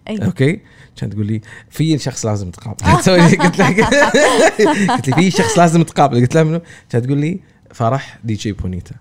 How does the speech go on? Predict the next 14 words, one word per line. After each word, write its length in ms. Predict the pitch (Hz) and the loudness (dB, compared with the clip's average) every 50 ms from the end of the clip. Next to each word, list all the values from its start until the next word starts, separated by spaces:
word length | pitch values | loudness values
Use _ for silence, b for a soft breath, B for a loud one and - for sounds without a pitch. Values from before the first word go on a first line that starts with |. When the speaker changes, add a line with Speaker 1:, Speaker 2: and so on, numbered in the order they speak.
| _ _ | _ _
Speaker 2:
قلت 140 | - - - | -20 -10 -8
لها: 160 | 101 95 92 | -6 -6 -4
"أوكي، 340 | 90 143 175 - 151 151 190 - - | -6 -6 -4 -4 -6 -6 -6 -10 -14
Speaker 1:
أوه. 160 | 262 339 339 | -14 -12 -6
Speaker 2:
why 300 | 98 107 120 117 110 110 | -2 -2 -2 0 -2 -4
not؟" 40 | 107 - - | -6 -8 -10
وق-، 280 | - 110 113 120 - 117 | -8 -6 -6 -4 -4 -4
وطبعًا 920 | 123 117 117 117 117 117 113 98 - - 147 135 131 127 123 117 110 - - - | -4 -4 -4 -4 -4 -6 -6 -8 -6 -4 -2 0 0 0 0 -2 -4 -8 -10 -16
صارت 460 | - - - 135 127 123 113 - - | -12 -2 -2 0 0 0 -4 -8 -14
ك-، 120 | - - 117 | -12 -12 -4
كانت 260 | - 139 139 131 113 | -2 0 0 0 0
بيننا 200 | 127 131 127 123 | -2 0 0 0
معرفة 400 | 117 113 110 120 156 - - 123 | 0 0 0 -2 -2 -2 -4 -4
فرح. 320 | - - 135 123 135 - | -4 -2 -2 -2 -4 -6